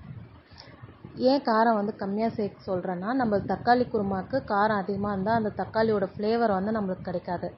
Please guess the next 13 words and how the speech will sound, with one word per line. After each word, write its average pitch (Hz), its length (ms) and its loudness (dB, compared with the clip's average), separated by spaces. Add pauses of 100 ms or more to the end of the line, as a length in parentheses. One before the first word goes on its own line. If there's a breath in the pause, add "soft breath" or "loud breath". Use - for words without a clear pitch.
(460 loud breath)
அந்த 202 180 0
புளிப்பு 254 400 4
டேஸ்ட் 226 340 2
வந்தா 190 280 -2
தான் 254 120 2
நம்மளுக்கு 196 300 -2
வந்து 202 220 -2
நல்லாயிருக்கும். 180 500 -2 (720 loud breath)
நம்ம 208 240 4 (320)
தேவையான 220 440 6
அளவு 214 160 4 (100)
தண்ணி 196 240 0
ஊத்திட்டு 190 320 2